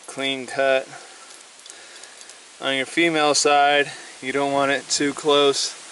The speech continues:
Where's my camera? There it is. On the female side, you don't want it too close to the, uh, ring, because you want it to be able to spin easy. So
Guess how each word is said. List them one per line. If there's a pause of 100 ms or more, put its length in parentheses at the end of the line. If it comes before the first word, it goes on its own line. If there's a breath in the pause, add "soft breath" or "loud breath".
(640 loud breath)
Where's
my
camera?
There
it
is. (580)
On
the
female
side,
you
don't
want
it
too
close
to
the,
uh, (640 loud breath)
ring,
because (580 loud breath)
you
want
it
to
be
able
to
spin
easy. (1080 loud breath)
So